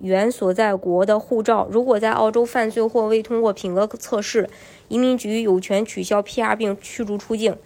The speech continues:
当然，P R持有人也可以选择入籍澳洲，成为澳洲公民后，可以享受了无期限在澳洲自由出入的权利，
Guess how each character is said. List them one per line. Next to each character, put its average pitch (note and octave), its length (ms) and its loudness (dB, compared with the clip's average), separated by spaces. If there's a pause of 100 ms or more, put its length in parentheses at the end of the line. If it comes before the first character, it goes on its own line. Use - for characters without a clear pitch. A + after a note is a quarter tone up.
(400)
当 C#4+ 100 4
然 D4 140 4
，P D4 160 2
R D4 120 6
持 C#4+ 140 -4
有 C4+ 140 4
人 F#3+ 180 2
也 G#3+ 80 -2
可 C4 140 -2
以 B3+ 80 0
选 F#3+ 240 -4
择 G#3 120 0
入 A#3 160 -2
籍 G#3+ 140 -4
澳 G#3 180 2
洲， A3 160 -2
成 A3+ 200 -4
为 A#3 100 2
澳 A3+ 180 0
洲 A3+ 120 0
公 A#3 180 0
民 G#3 160 -2
后， G#3+ 160 -2
可 G#3 140 -6
以 G#3+ 100 -2
享 F3+ 240 -4
受 A3+ 180 -2
了 F#3+ 140 0
无 F3 260 -6
期 B3+ 240 -6
限 A3+ 300 0
在 G3 160 0
澳 G3 180 2
洲 G#3+ 140 -2
自 G#3 160 -10
由 G#3 160 -4
出 A#3 180 -4
入 A3+ 120 -2
的 F#3 120 0
权 F3 280 -6
利， G3 200 -2